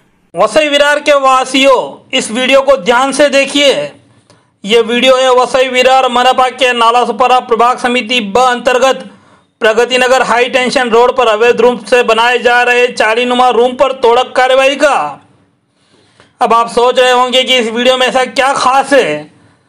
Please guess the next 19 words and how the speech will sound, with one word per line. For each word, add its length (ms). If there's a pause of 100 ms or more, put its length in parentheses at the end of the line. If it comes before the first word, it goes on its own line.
(340)
तो 60
एक 160
बार 180
फिर 200
से 240
गौर 240
से 160
देखिए 420
इस 60
वीडियो 320
को। 420 (680)
चलिए 300
ठीक 280
है, 80
हम 200
ही 140
आपको 320
बता 300
दें, 380